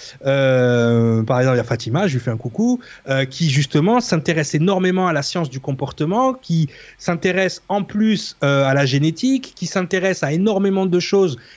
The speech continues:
qui vont dans le sens de son, euh, euh, de ces thérapies et de, et de ces, de ces actions. Il y a des gens qu'on va appeler médiums, comprendre c'est quoi la médiumnité réellement, le champ électromagnétique, les, les différents paradigmes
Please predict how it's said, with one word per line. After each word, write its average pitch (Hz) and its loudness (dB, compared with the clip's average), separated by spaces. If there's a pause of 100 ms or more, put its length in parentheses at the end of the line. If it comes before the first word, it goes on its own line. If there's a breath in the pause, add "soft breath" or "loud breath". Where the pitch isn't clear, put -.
(140)
qui 160 -10
vont 226 0
dans 202 0
le 175 2
sens 180 -2
de 135 -4
son, 147 -2
euh, 117 0 (1120 loud breath)
euh, 120 0
de 123 2
ces 139 0
thérapies 151 0
et 135 0
de, 135 -2
et 139 -2
de 131 0
ces, 131 -2
de 131 -4
ces 131 0
actions. 247 0
Il 269 2
y - 2
a 185 2
des 160 2
gens 190 0 (240 loud breath)
qu'on 143 -6
va 160 0
appeler 180 -2
médiums, 185 2 (140)
comprendre 185 -2
c'est - -2
quoi 190 2
la 165 2
médiumnité 156 0
réellement, 156 2 (280 loud breath)
le 151 -2
champ 180 -2
électromagnétique, 156 0
les, 170 4
les 143 2
différents 175 -2
paradigmes 160 -2